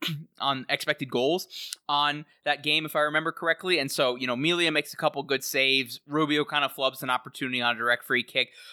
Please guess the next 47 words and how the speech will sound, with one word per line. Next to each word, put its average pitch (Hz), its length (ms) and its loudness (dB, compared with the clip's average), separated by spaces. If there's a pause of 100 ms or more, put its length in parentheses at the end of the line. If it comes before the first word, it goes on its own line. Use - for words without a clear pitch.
(140)
Um, 113 400 2
Lewis, 147 380 2
who 151 80 -2
we'll 139 80 2
get 139 220 0
to 139 180 -2
in 120 80 0
a - 20 -2
minute 139 320 0
in 127 80 -2
a 123 60 2
good 120 180 0
way, 113 360 0 (600)
you 135 120 -6
know, 123 160 0
doesn't 131 320 -2
really 127 320 0
take 131 260 -4
his 147 240 -2
chances. 127 460 -2
And 143 180 0
then 139 80 2
Sporting 165 320 0
Kansas 151 300 -2
City 139 220 2
has 127 200 0
two 175 140 0
good 156 180 0
chances, 131 460 0 (320)
both 160 240 2
of 147 100 0
which 147 240 0
were 143 140 0
preventable, 123 1120 0 (280)
and 127 400 0
Daniel 139 280 0
Shalhoub 123 480 0
ends 120 220 -4
up 117 160 -2
converting 110 500 -2
those. 92 360 -8
And 120 180 -6
so 135 120 2
I 120 60 6
think 123 240 -8
that's 139 300 0
frustrating 113 760 -2